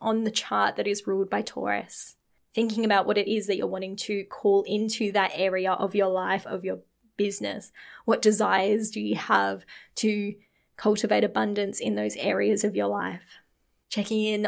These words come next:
on your values, your personal core values and your business's core values, and sharing them with me.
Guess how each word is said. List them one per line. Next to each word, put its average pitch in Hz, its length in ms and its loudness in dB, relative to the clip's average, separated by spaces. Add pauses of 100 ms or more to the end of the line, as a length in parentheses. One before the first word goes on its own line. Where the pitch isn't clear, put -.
on 202 320 2 (100)
your 196 240 0
values, 196 560 0
your 202 120 2
personal 220 560 0
core 202 260 0
values 196 520 0
and 226 200 4
your 214 100 8
business's 208 600 -2
core 202 240 -2
values, 185 640 -2 (200)
and 214 300 2
sharing 208 400 -2
them 202 180 -4
with 196 180 -4
me. 208 260 -2